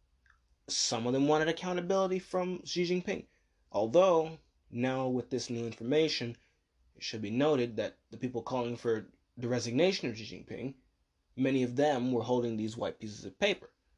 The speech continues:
So perhaps even that much was not true. So perhaps this is not even going all the way up to Xi Jinping, but is instead,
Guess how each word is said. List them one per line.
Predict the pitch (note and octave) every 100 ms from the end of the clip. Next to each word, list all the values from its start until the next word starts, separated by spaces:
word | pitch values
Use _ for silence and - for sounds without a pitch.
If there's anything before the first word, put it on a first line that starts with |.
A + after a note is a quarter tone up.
| _ _ -
So | - A#2
perhaps | - F#2 - G3 D#3 - -
even | D#3 C3+ A#2+ C3
that | G3+ G3+
much | A#2 F2+ E2+ - - - - - - _ _
was | A#2+ A2+ G#2+
not | G#2+ F#2+ - _
true. | - - - A3 - - _ _ _ _ _ _ _ _ _ _
So | - A2
perhaps | F#2+ A2+ C#3 D#3 D3 -
this | C3
is | A#2 G2+ _ _ _ -
not | C#3 D3+ D3+
even | D3 C3 B2+
going | C3+ B2+
all | B2+
the | B2+
way | A#2+
up |
to | A#2+ A2
Xi | A2+
Jinping, | G#2+ G2 G#3 F#3+ C#3+
but | A#2+
is | A2+ A#2
instead, | A2 - F3+ D3+ C3